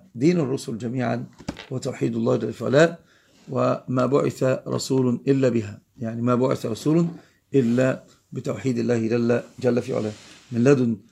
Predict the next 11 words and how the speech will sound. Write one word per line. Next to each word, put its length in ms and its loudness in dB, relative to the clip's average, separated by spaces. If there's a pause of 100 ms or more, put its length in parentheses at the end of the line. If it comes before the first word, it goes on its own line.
(140)
نوح 520 2
إلى 220 2
محمد 500 -2
صلى 280 -6
الله 320 -2
عليه 140 -2
وسلم، 400 -4
الجميع 560 4 (420)
قد 180 0
اتحدت 640 -4
كلمتهم 720 0